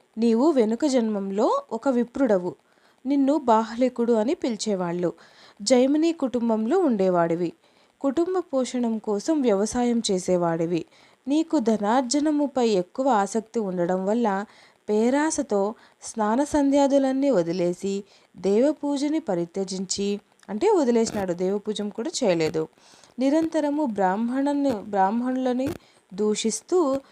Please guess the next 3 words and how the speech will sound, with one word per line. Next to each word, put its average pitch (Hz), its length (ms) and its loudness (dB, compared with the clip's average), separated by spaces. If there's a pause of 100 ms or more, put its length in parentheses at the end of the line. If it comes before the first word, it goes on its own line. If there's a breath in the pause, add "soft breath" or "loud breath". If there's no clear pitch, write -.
(280 soft breath)
ప్రతిరోజు 269 760 0 (300 soft breath)
శ్రాద్ధాన్నాన్ని 285 880 0
తినుచు, 226 640 -4